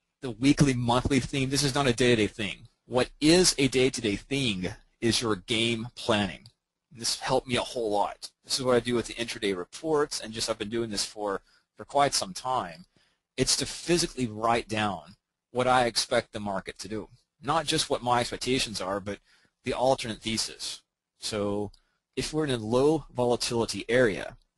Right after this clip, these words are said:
if we're not, I'm looking for certain things, you know, looking for, uh, more range days, so to speak. If we're looking for a high volatility environment, I'm going to be more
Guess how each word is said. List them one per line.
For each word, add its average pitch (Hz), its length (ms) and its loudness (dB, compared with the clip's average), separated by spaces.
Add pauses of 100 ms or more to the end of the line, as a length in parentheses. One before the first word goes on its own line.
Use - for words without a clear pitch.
(480)
if - 140 -14
we're 107 80 -10
not, 107 200 0 (200)
I'm 107 160 -8
looking 117 220 -4
for - 100 -12
certain 98 320 -4
things, 95 400 -6
you 101 60 -10
know, 92 60 -8
looking 107 260 -6
for, 104 580 -2 (400)
uh, 101 520 2
more 123 240 0
range 127 460 0
days, 92 260 0
so 92 140 -2
to 87 80 -10
speak. - 360 -8
If - 80 -20
we're 104 80 -10
looking 101 220 -2
for 104 160 -4
a 92 60 2
high 156 420 6
volatility 104 680 -2
environment, 90 640 -8 (340)
I'm 120 120 -6
going 131 200 -2
to 113 60 -12
be 113 100 -6
more 107 280 -2